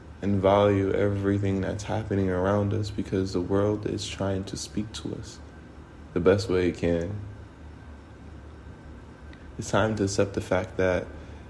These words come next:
anything is possible and everything is not guaranteed.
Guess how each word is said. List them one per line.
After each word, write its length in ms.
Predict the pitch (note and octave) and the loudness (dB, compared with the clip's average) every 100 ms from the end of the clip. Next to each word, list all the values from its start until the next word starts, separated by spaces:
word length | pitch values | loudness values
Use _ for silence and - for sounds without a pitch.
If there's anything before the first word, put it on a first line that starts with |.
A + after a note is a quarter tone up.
| - - - | -16 -14 0
anything 840 | A2+ A#2+ A2+ A2 G#2+ G#2 F#2+ F#2+ | 4 6 6 4 2 2 4 4
is 200 | F#2 F#2 | 0 -4
possible 680 | - - - G#2 - F2 F2+ | -6 -2 -2 0 -4 -2 -2
and 180 | - F#2+ | 0 2
everything 680 | F2+ G2 F#2+ F#2+ F#2+ F#2 F2+ | 2 2 2 0 0 0 0
is 240 | F2+ E2+ | 0 0
not 360 | F2+ F2 F2 E2 - - - - - - | 0 2 2 0 -6 -16 -16 -16 -8 0
guaranteed. 800 | G2+ G2 F#2 F2+ - F#2+ F#2+ | 4 4 4 0 0 0 0